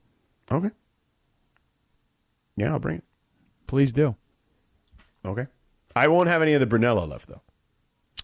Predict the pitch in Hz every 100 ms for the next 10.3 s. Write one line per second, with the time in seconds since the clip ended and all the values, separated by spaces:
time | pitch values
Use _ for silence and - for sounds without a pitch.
0 | - 160 170 156 156 143 127 104 110 101
1 | 139 143 127 113 - 135 135 123 110 -
2 | 104 104 - _ _ _ 156 160 170 165
3 | 160 165 170 170 165 190 131 117 135 -
4 | _ _ _ _ _ - 185 101 110 -
5 | 139 113 90 76 101 185 117 98 113 135
6 | 175 _ _ _ - 170 165 139 123 226
7 | 175 - _ _ _ _ _ - 320 330
8 | - _ - 147 170 127 120 135 131 -
9 | 165 143 139 175 156 160 185 196 143 143
10 | 139 135